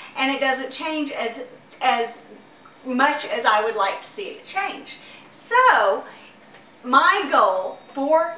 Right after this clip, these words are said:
this summer, from the time that my children get out of school till about three months from now when they go back to school,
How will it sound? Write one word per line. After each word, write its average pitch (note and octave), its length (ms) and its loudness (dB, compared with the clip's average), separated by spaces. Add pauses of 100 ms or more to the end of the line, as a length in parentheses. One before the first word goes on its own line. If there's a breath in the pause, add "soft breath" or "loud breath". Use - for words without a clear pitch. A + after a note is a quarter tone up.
(100)
this C4+ 240 2
summer, B3 500 -2
from B3+ 200 0
the B3 80 -8
time C#4+ 400 -2
that A#3+ 140 -6
my A3+ 160 -2
children E4 480 -2
get B3+ 160 -4
out F4 260 2
of F4 60 -6
school A#3+ 560 -4 (340 loud breath)
till B3 380 0
about - 360 2
three D4+ 200 -2
months C4+ 260 -2
from A#3+ 180 -10
now A#3 220 0
when A#3 140 -4
they G3+ 180 -4
go G3 160 0
back F#4+ 340 0
to C4+ 60 -10
school, G#3 640 -6